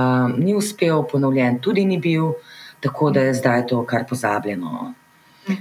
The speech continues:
Speaker 1: Eh, od Panorame je pa ostala osemminutna rubrika, od te velike oddaje, eh, na katero je prisegalo vodstvo R T V-ja, generalni direktor, takratni V D direktorja televizije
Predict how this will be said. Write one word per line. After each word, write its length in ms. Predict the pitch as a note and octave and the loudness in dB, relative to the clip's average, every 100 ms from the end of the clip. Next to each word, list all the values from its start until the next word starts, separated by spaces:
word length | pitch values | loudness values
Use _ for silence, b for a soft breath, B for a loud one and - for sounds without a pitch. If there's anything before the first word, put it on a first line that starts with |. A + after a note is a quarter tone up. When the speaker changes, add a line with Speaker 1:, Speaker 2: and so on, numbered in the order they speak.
| - | -2
Speaker 1:
Eh, 240 | C3 C3+ B2 | 0 2 2
od 160 | D3+ - | 0 0
Panorame 580 | C3+ C3 D3+ E3 D3+ | 0 2 2 2 2
je 120 | C3 C3 | 2 2
pa 80 | |
ostala 580 | B2+ B2+ C#3 C3 B2+ B2 | 0 0 0 2 2 2
osemminutna 680 | C#3 B2+ C3+ B2 B2 B2 A#2 | 0 0 2 2 2 2 0
rubrika, 680 | G#2 A#2 F3 - D3+ C3 B2+ B2+ - _ - _ B B - | 0 0 0 2 2 2 0 -4 -12 _ -20 _ B B -2
od 120 | C#3+ | 0
te 120 | D3+ | 2
velike 320 | C#3+ D#3+ D#3 D3+ | 2 2 2 0
oddaje, 480 | C3+ B2+ C3+ C3 | 2 2 2 2
eh, 800 | B2+ B2+ - - - - - - B2 B2 B2 B2 B2+ | 0 -2 -10 -14 -16 -18 -16 -2 0 2 2 2 2
na 100 | C3 | 0
katero 280 | C3 C#3+ C3 | 0 2 2
je 100 | B2+ | 0
prisegalo 500 | B2 - C3 B2 A#2+ | -2 0 2 2 2
vodstvo 400 | C#3+ C#3+ - A#2+ | 2 0 0 0
R 140 | A#2+ - | 0 0
T 80 | C3 | 0
V-ja, 420 | B2+ A#2+ A#2 A2+ | 2 2 2 0
generalni 460 | B2 B2 C3 C3+ B2+ | 0 2 2 2 2
direktor, 520 | B2+ A#2+ A#2+ B2 A#2 | 0 0 -2 -4 -4
takratni 640 | B2 A#2+ A2+ - B2+ A#2+ B B B | -4 -2 -2 0 -2 -2 B B B
V 180 | - D#3+ | 0 2
D 140 | D#3 | 2
direktorja 640 | C#3+ C3+ B2+ - C3 B2+ B2 | 2 0 0 -2 0 2 0
televizije 800 | B2+ B2+ C3 C3 B2 A#2+ A#2 | -2 -2 -2 0 0 2 0